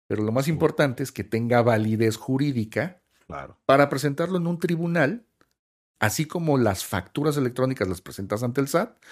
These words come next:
Speaker 1: este contrato digital lo puedas presentar en un juzgado y demandar a la otra parte que no cumplió.
Speaker 2: Órale, ok.
Speaker 1: Eso no existe en México
Speaker 2: Sí, ¿no?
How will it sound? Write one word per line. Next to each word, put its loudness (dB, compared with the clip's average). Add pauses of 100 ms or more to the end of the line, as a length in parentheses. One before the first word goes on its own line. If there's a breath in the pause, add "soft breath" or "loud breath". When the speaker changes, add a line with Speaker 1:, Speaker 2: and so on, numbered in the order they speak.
(400 loud breath)
Speaker 1:
este 4
contrato 0
digital 0
lo 0
puedas 6
presentar -4 (240)
en 0
un -2
juzgado 0 (240)
y 4
demandar 6
a 6
la 4
otra -2
parte 0 (160)
que -4
no -2
cumplió. -4 (380)
Speaker 2:
Órale, -6
ok. -18 (560)
Speaker 1:
Eso 0
no 0
existe -6
en 0
México -4
Speaker 2:
Sí, 0
¿no? -4